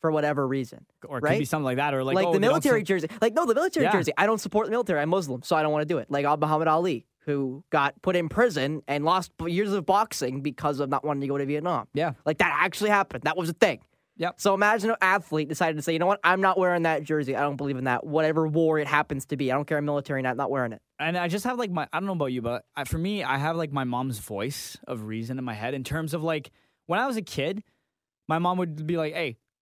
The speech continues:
Speaker 2: stop for a second. Say what you just said out loud one more time. Like, listen to what you just said." And then eventually, after a few more times that you say it, you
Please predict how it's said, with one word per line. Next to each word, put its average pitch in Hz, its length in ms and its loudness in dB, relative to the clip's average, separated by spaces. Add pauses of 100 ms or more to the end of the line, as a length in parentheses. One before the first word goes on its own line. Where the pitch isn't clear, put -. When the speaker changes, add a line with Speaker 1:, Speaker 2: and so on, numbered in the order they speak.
(500)
Speaker 2:
stop 180 400 -2
for 247 100 -2
a 240 60 -2
second. 196 400 -2 (880)
Say 220 240 -2
what 262 200 -6
you 202 80 -2
just 165 300 -2
said 170 340 0
out 160 160 0
loud 156 220 -2
one 143 180 -2
more 139 140 0
time. 98 380 -12
Like, 147 160 -4
listen 233 420 -2
to 226 80 2
what 170 220 0
you 160 160 -2
just 139 260 -4
said." 131 380 -2 (540)
And 185 100 0
then 196 100 0
eventually, 190 500 -2
after 180 260 0
a 151 40 -4
few 180 160 -4
more 170 160 -2
times 160 240 -2
that 139 60 -2
you 123 60 -4
say 151 200 -2
it, 135 80 -8
you 170 460 -4